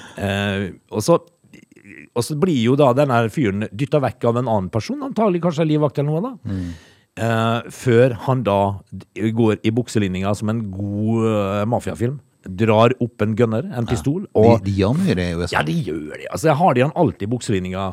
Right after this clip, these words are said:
Speaker 1: Hva er feil med ei ordentlig, eh, revolverhylse da?
Speaker 2: Nei, det kan du si, for at du, du løper jo en veldig risiko med å ha han ned foran der.
Speaker 1: Ja, du, plutselig går det av.
Speaker 2: Mm.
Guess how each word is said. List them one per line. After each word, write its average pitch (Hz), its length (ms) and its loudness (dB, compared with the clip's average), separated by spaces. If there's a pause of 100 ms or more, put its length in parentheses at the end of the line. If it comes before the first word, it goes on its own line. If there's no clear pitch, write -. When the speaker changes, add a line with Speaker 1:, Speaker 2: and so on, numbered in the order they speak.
(260)
Speaker 1:
Hva 135 240 2
er 226 80 2 (160)
feil 135 520 0
med 131 220 -2
ei 131 220 0
ordentlig, 110 640 0
eh, 110 260 2
revolverhylse 107 560 0
da? 175 380 -4
Speaker 2:
Nei, 101 140 2
det 104 100 2
kan 180 100 0
du 147 40 0
si, - 140 0
for 123 140 0
at 117 120 2
du, 113 120 0
du 107 320 2
løper 95 240 0
jo 147 80 0
en 170 80 0
veldig 90 360 0
risiko 117 460 -4
med 127 120 0
å 95 60 0
ha 101 100 2
han 95 100 0
ned 95 160 -4
foran 92 480 -4
der. 156 160 -2
Speaker 1:
Ja, 135 160 0
du, 156 140 0 (160)
plutselig 120 340 0
går 202 120 -2
det 233 80 4
av. 226 180 4
Speaker 2:
Mm. 127 240 2